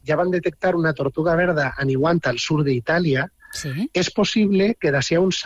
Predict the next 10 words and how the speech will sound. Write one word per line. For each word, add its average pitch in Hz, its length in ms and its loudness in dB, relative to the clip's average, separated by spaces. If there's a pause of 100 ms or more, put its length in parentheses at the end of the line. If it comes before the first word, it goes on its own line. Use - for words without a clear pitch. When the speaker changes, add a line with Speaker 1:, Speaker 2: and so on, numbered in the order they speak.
(160)
Speaker 1:
uns 170 260 2
anys 190 460 -2
tinguem 160 360 2
també 175 380 2
tortuga 160 460 0
verda 156 400 0
aniuant 135 440 -2
a 160 40 -2
Espanya. 120 500 -4 (220)
Speaker 2:
Vaja. 127 400 -10